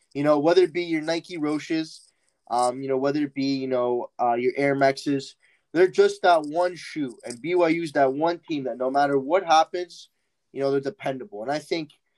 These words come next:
B Y U is gonna have themselves a solid tournament. I think they're gonna win tomorrow. Alex Barcelo, fifteen point nine. Brandon, uh, Avert,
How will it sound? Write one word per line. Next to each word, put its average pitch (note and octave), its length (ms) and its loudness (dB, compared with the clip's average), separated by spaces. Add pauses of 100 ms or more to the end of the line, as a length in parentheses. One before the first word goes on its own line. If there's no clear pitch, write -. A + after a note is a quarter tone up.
(280)
B F3+ 140 -6
Y F3 180 6
U D#3+ 160 -2
is D#3 100 -4
gonna C#3+ 180 -4
have C#3+ 140 0
themselves C#3 340 -8
a B2+ 120 -12
solid D3+ 260 -2
tournament. D3 400 -4 (580)
I - 120 4
think D3 220 -8
they're C#3 100 -6
gonna C#3 160 0
win D3+ 220 -4
tomorrow. C3+ 500 0 (1040)
Alex F3+ 640 2 (260)
Barcelo, D3+ 560 -4
fifteen D#3 460 -10
point D3 240 -6
nine. C3+ 320 2 (460)
Brandon, D3+ 640 -2 (120)
uh, C3 240 4
Avert, C3+ 420 0